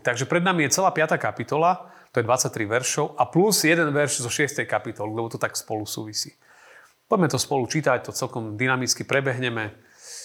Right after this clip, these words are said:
Pred nami je teda druhá kniha Mojžišova, piata kapitola od verša prvého po koniec kapitoly, to je verš dvadsaťtri, a potom zároveň aj šiesta kapitola a z nej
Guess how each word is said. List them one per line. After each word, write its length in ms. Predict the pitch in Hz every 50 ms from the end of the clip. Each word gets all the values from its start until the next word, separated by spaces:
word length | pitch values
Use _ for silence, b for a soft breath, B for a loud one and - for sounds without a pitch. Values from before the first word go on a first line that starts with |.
| B B B B B B B B B B B B B B _ _ _ _ _ _ _ _ - _
Pred 160 | - 175 175 175
nami 240 | 170 165 165 156
je 160 | 139 - 160 143
teda 240 | 147 135 135 131
druhá 240 | 123 165 180 160 156
kniha 240 | - - 151 139 135
Mojžišova, 720 | 147 147 139 135 127 - 147 139 131 123 113 - - -
piata 240 | - 151 139 139 151
kapitola 560 | 139 143 123 120 131 123 - 131 123 120 117
od 160 | 117 117 117 110
verša 320 | 120 104 - - 117 104
prvého 720 | - - 151 156 147 135 131 131 123 120 110 101 - -
po 160 | _ - 123 120
koniec 320 | - 131 127 123 120 110
kapitoly, 560 | - - 123 110 - 110 - 113 110 110 107
to 80 | 113 110
je 80 | 107
verš 240 | 107 107 113 110 110
dvadsaťtri, 640 | 110 110 104 - - 110 - - 139 147 147 - -
a 80 | - 110
potom 400 | - 117 - 120 113 - - 120
zároveň 480 | 107 113 110 113 110 110 110 107 101
aj 60 | 101 101
šiesta 720 | - - - - - - - 127 131 165 156 - - 139
kapitola 480 | - 131 - - 120 - 117 113 120 120
a 80 | 117
z 160 | 120 120 123
nej 20 | 113